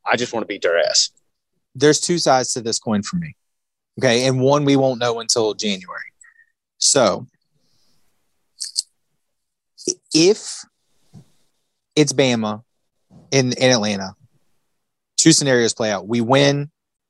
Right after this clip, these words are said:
Speaker 2: we win the national championship. It doesn't matter.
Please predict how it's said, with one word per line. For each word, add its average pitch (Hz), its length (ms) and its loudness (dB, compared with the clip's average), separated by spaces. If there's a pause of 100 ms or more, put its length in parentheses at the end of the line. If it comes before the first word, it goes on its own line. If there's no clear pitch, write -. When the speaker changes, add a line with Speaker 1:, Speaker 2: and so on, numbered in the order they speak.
(180)
Speaker 2:
we 127 160 2
win 139 140 4
the 135 60 4
national 127 360 2
championship. 113 600 -2 (1600)
It 131 140 -4
doesn't 139 300 0
matter. 113 400 -4